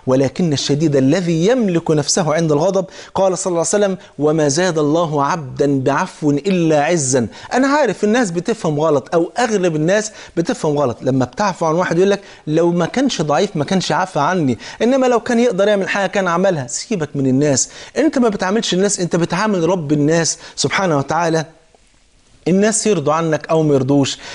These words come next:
الناس يقولوا إن أنت كويس أو مش كويس، هي الناس رضيت عن ربنا عشان ترضى عنك حبيب قلبي. ده الكرة الأرضية أربع تخماسها يكفرون بالله، ستة مليار ونص منهم مليار ونص مسلم، وخمسة مليار بيكفروا بالله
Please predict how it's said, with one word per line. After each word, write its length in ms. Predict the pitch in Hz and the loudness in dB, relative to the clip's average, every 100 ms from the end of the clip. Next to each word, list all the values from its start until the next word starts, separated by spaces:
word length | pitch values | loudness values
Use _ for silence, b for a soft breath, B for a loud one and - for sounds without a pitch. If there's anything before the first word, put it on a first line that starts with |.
| B | B
الناس 380 | 151 165 226 - | 0 2 0 -2
يقولوا 260 | 190 226 214 | 0 2 2
إن 80 | 233 | 2
أنت 200 | 226 196 | 0 -4
كويس 480 | - 220 208 - | 0 2 2 0
أو 80 | 180 | 0
مش 160 | 175 - | 0 0
كويس، 440 | 196 202 196 - B B B | 0 2 0 -2 B B B
هي 220 | 190 185 | 0 2
الناس 320 | 180 202 - | 2 0 -2
رضيت 280 | 180 160 147 | -2 -2 -2
عن 160 | 143 139 | 0 0
ربنا 300 | 135 160 160 | 0 -2 -2
عشان 280 | - 135 113 | -2 -4 -2
ترضى 240 | 151 131 | -2 0
عنك 300 | 143 135 - | -2 -2 -2
حبيب 280 | 135 135 120 | -2 -2 0
قلبي. 360 | 135 117 120 B B B | 0 0 -2 B B B
ده 120 | 127 | 0
الكرة 380 | 139 - 190 156 | 0 0 0 0
الأرضية 680 | 143 135 120 151 143 135 135 B B _ | 0 0 2 2 2 2 0 B B _
أربع 500 | 190 185 151 139 135 | -2 0 -2 -2 -2
تخماسها 640 | 135 139 - 160 - 143 | -4 -8 -4 -4 -2 0
يكفرون 520 | 131 - - 139 151 117 | -2 -2 -2 0 2 2
بالله، 420 | 117 120 135 120 B B | 2 2 2 0 B B
ستة 480 | - 233 240 - 170 | -4 -2 -2 -4 -2
مليار 460 | 156 147 151 190 170 | 0 2 2 2 2
ونص 440 | 151 160 185 - | 2 0 -2 -2
منهم 460 | 156 190 160 156 151 | 2 2 2 2 2
مليار 380 | 151 151 196 180 | 4 4 4 4
ونص 460 | 156 180 - - | 2 2 0 0
مسلم، 520 | 151 196 - 175 156 | 0 0 0 0 0
وخمسة 600 | 143 - 233 226 196 - | 0 -2 0 2 2 0
مليار 680 | 156 156 147 160 190 202 170 | 0 2 2 2 2 2 0
بيكفروا 640 | 131 143 139 - - 196 151 | 0 0 0 0 0 2 2
بالله 360 | 139 160 180 | 2 2 2